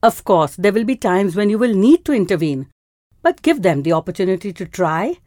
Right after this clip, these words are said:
and solve it on their own first. Keeping promises made to family is sometimes tough. We all expect the family member to understand and take it for granted that they will always understand.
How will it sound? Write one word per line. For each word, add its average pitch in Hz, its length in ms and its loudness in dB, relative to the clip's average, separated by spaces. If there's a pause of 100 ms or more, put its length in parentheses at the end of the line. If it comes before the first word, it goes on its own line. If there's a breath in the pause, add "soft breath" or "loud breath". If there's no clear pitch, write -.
(260 soft breath)
and 170 180 0
solve 180 380 0
it 254 180 -2
on 170 160 0
their 160 160 0
own 185 160 2
first. - 440 -2 (920)
Keeping 330 340 2
promises 285 500 2
made 240 280 -2
to 269 80 -2
family 208 520 -2
is - 140 -6
sometimes 147 460 -6
tough. - 360 -8 (560)
We 151 160 0
all 214 300 6
expect 180 320 -2
the 208 60 -14
family 180 320 -2
member 180 260 0
to 175 160 -4
understand 180 640 0
and 285 140 2
take 233 200 0
it 240 100 -6
for 196 120 -2
granted 190 560 2
that 190 240 0
they 220 160 6
will 294 240 -2
always 214 480 4
understand. 135 600 -4